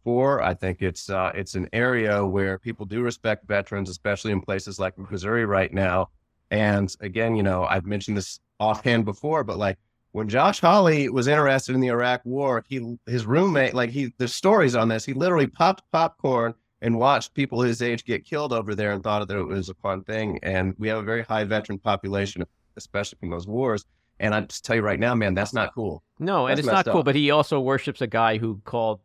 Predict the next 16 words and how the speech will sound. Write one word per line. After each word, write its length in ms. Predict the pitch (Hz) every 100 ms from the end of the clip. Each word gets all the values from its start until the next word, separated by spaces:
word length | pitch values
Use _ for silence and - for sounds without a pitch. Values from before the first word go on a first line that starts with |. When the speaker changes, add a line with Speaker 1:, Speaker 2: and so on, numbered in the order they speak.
| -
Speaker 2:
ducking 540 | 82 117 - 113 101 110
S 160 | 104
T 180 | - 113
Ds 420 | 95 123 120 101
his 120 | 98 95
own 180 | 95
personal 380 | 90 104 - 101
Vietnam. 600 | 90 92 85 107 101 78
Speaker 1:
Well, 140 | 87 220
the 60 |
fun 200 | 220 285
thing 160 | 254 214
is 180 | 190 185
here, 240 | 180 175
you 120 | 170 160
know, 180 | 151